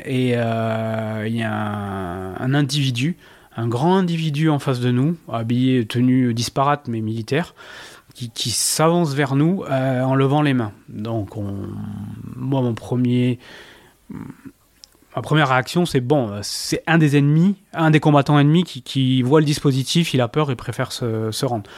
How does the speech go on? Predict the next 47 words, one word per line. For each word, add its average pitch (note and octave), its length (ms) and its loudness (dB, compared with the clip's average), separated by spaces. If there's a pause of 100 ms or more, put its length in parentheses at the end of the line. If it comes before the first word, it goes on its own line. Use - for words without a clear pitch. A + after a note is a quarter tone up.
(280)
Donc, B2 140 -6
il C3 120 2
a B2 60 2
pas F3 140 2
d'armement F#3 320 4
sur C#3 240 0
lui, F3 360 2 (300)
il C3 140 -2
a A#2+ 60 -4
quand B2+ 100 -2
même B2 140 2
une A#2 160 0
tenue C3 240 2
camouflée, C#3 560 2
il D3 100 0
vient C3+ 180 0
vers C3 200 0
nous E3 120 2
en D#3+ 60 2
se C3+ 80 -2
levant C3 160 2
les C3 100 4
mains. A2+ 120 0 (480)
Les, C3 320 2 (280)
les, C3 440 2
les B2+ 120 0
opérateurs D3+ 380 0
qui - 60 -8
sont B2 120 -2
plus A2 140 -6
proches B2 260 -4
de B2 80 2
lui, D#3+ 240 2 (720)
euh, G#2+ 760 -4
se - 160 -2
mettent D3+ 220 2
en B2+ 100 0
posture E3 760 0
pour, - 480 -2
euh, A#2+ 800 0 (140)
le B2+ 160 -2
maintenir C#3 420 2
en C3+ 100 4
respect D#3 640 2
et E3 240 6
le D3+ 160 4
fouiller. D3+ 640 2